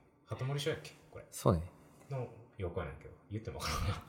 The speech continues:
Speaker 1: らんな。
Speaker 2: 難しいね。
Speaker 1: うん。
Speaker 2: まあ、でも、最寄り駅は北参道駅と代々木駅と、
Speaker 1: うん。
Speaker 2: あと、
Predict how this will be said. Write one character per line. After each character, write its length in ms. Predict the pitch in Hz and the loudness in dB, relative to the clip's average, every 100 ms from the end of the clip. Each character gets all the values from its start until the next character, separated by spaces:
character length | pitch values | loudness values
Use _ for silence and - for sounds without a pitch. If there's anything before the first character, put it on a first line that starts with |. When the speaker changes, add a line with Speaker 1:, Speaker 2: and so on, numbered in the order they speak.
| - | 4
Speaker 1:
ら 40 | |
ん 60 | 92 | 8
な。 80 | 95 | 8
Speaker 2:
難 160 | 90 | 8
し 160 | 104 113 | 8 8
い 40 | |
ね。 260 | 85 85 82 | 8 6 4
Speaker 1:
う 40 | 101 | 10
ん。 20 | |
Speaker 2:
ま 60 | 120 | 12
あ、 40 | |
で 80 | 123 | 12
も、 200 | 107 110 | 12 12
最 80 | 151 | 12
寄 60 | |
り 100 | 170 | 12
駅 240 | 185 175 151 | 12 12 12
は 240 | 160 123 | 12 12
北 260 | - - 123 | 8 8 10
参 260 | 127 131 | 12 12
道 180 | 123 117 | 12 12
駅 180 | 92 - | 12 10
と 100 | 110 | 12
代 160 | 95 | 12
々 140 | 101 104 | 12 12
木 140 | 113 | 12
駅 220 | 104 87 - | 10 10 8
と、 360 | 147 110 82 - | 10 10 8 2
Speaker 1:
う 40 | |
ん。 60 | 104 | 0
Speaker 2:
あ 60 | |
と、 460 | - 87 80 69 | 2 0 0 -2